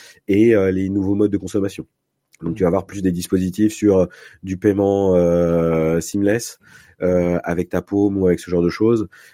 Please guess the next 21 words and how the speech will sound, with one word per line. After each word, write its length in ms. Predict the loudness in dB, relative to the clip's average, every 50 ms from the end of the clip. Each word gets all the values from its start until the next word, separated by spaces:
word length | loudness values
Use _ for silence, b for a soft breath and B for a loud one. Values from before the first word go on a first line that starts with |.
| B -8 -4
euh, 580 | -2 0 2 2 2 2 2 2 2 2 0
des, 280 | 0 -2 -2 0 0 0
des 140 | 0 -2 -2
trucs 180 | -2 -4 -4
vraiment 500 | -4 -6 -6 -6 -2 -2 0 2 0 0
focus, 500 | -2 -2 -2 -4 -4 -4 -6 -10 -8 -6
euh, 480 | -4 -2 -2 -2 -2 -2 -2 -2 -2 -2
retail, 360 | -4 -4 -4 -4 -4 -4 -6 B B B B B B B B B -2
euh, 200 | 0 2 2 2 2
et 140 | 0 -2 -4
puis 340 | -4 -4 -6 -4 -2 -2 0
des 180 | 0 -2 0 -2
enjeux 320 | -2 -2 0 0 0 0
derrière 340 | 0 0 0 0 0 0 -2
aussi, 360 | -2 -6 -8 -8 -6 -4 -2
euh, 380 | -2 -2 -2 -4 -4 -4 -6 -6
de 100 | -8 -10
supply 320 | -12 -10 -6 -4 -4 -4
chain, 300 | -2 0 0 0 0 -2
et 60 | -6
cetera. 300 | -8 -10 -10 -8 -10 -12